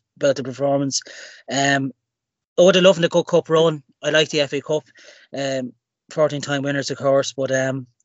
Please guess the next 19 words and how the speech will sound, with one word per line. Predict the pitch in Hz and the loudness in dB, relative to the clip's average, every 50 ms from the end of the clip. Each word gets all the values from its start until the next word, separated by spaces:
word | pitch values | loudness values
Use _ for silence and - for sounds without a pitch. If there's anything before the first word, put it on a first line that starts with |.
| _ _ - - - - - - - _ _ _ - | _ _ -12 -12 -12 -14 -20 -20 -20 _ _ _ -12
sadly, | - - - 160 147 - 147 143 143 147 - _ _ _ _ _ - | -6 -2 2 2 2 2 0 -2 -4 -4 -6 _ _ _ _ _ -10
that's | 165 147 - | -6 -4 -2
the | - | 0
second | - 170 160 - - 165 | 2 2 2 0 0 -4
time | - 156 151 143 | -4 -4 -4 -4
we've | 139 131 | -4 -6
been | - 143 139 139 123 | -6 -6 -6 -6 -4
beaten | - 147 143 139 131 - 123 | -4 -4 -4 -4 -6 -6 -4
by | 139 139 143 139 | -2 -2 -2 -2
them. | 135 131 131 131 _ _ _ _ _ - | -4 -6 -8 -10 _ _ _ _ _ -10
Uh, | 127 127 131 131 107 | -8 -6 -6 -4 -4
I | 131 | -4
was | 139 127 143 | -4 -2 -2
at | 143 139 | -2 0
the | - 147 | 0 0
one | 143 143 139 | 0 0 0
in | 135 123 | -2 -2
twenty | - 143 135 123 131 135 | -2 -4 -2 -2 -2 -2
eighteen | 135 131 123 135 143 143 143 143 135 | -2 -2 -2 0 0 2 2 0 -2